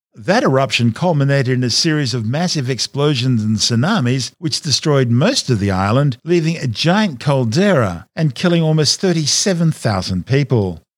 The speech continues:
In fact, the eruption blast was so loud, it was heard thousands of kilometres away in central Australia and is said to have been the loudest noise ever heard by humans.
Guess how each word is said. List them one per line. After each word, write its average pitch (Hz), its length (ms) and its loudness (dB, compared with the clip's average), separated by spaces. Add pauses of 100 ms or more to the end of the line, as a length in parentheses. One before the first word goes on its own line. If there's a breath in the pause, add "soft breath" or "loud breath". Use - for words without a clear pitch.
(400)
In 98 120 -4
fact, 120 340 -2
the 104 120 0
eruption 107 480 0
blast 120 440 0
was 113 140 0
so 113 320 2
loud, 127 540 2 (100)
it 196 100 -6
was 156 240 0
heard 147 240 0
thousands 156 560 -2
of 117 180 0
kilometres 110 600 0
away 131 280 2
in 131 120 0
central 143 400 0
Australia 143 840 0
and 147 160 0
is 127 160 0
said 240 240 -2
to 123 120 -2
have 107 120 -2
been 131 220 0
the 117 100 2
loudest 156 580 0
noise 143 560 0
ever 180 300 0
heard 98 320 -2
by 87 200 -6
humans. 120 800 0